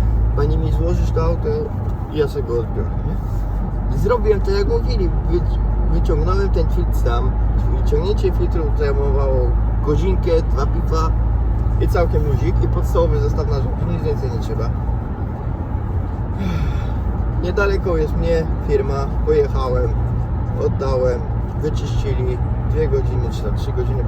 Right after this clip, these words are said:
poczekałem, odebrałem, złożyłem. Jest zadowolony, auto jedzie. Wykasowałem błędy, zainstalowałem nowy D P F w komputerze, że jest czysty, że jest wszystko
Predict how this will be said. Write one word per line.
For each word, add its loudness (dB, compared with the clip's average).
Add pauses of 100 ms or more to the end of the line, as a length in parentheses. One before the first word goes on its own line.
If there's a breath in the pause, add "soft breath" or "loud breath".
poczekałem, 0 (120)
odebrałem, 0 (680)
złożyłem. 2 (1600)
Jest -2
zadowolony, 0 (180)
auto 0
jedzie. 2 (1120)
Wykasowałem -2
błędy, 2 (280)
zainstalowałem 0
nowy -2
D -2
P 0
F -2
w -6
komputerze, -4
że -2
jest -2
czysty, -2
że -2
jest -2
wszystko -2